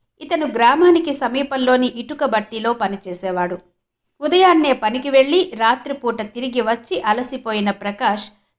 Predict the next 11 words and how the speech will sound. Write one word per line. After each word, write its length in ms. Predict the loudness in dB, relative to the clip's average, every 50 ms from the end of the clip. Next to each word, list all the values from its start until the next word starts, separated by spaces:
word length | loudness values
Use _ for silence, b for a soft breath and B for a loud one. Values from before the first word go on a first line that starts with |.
| _
తన 140 | -8 -6 -6
కొడుకు 400 | -4 0 0 0 0 0 -2 -4
మను 300 | 0 0 0 2 2 2
ముఖాన్ని 540 | 0 0 -2 -4 -4 -4 -2 -2 -2 -2 -2 -4
చూసి 260 | -6 -6 -4 -6 -8
తన 220 | -8 -8 -4 -4 -4 -4 -4
అలసటంతా 680 | -4 -6 -6 -4 -6 -6 -4 -4 -4 -4 -6 -6 -6 -8
తీర్చుకునేవాడు. 880 | -8 -8 -10 -12 -12 -14 -16 -16 -10 -8 -6 -2 -2 -2 -2 -4 -6 -12 _ _ _ _ _ _ _ _ _ _
కానీ 220 | -4 -2 -2 0 0 0 0
ఎవరికి 260 | -2 -2 -6 -6 -8
తెలుసు, 360 | -8 -8 -8 -8 -8 -12 -12